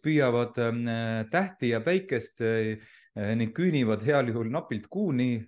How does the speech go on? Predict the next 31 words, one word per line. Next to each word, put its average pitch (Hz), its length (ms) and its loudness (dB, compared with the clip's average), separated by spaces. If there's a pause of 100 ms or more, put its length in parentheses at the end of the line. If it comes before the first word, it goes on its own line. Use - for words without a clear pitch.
(140)
tabab 110 400 -4 (160)
pettumus. 104 640 -2 (580)
Tabab 151 320 -2
pettumus. 135 480 -2 (320)
Kultuurid, 160 480 4
mis 131 160 2
kultiveerivad 139 800 2
niisugust, 123 400 -6
noh, 117 120 -2
kuidas 123 260 -2
siis 110 120 -4
öelda, 101 300 2
hedonistlikku 123 880 2 (160)
õnneseisundit 127 800 0
kui 113 160 0
ülimat, 143 560 -2 (160)
äh, 104 400 0 (320)
ähm, 98 300 -2 (100)
äh, 101 380 -2 (100)
niisugust, 110 320 -2
mille 139 240 4
poole 139 320 4
peaks 113 320 -2
k-, 110 140 -4 (180)
kõik 160 240 0
püüdlema, 123 560 2
toodavad 135 400 -2
samas 151 320 -6
paradoksaalselt 127 960 -2
juurde 139 320 0
inimesi, 117 460 -2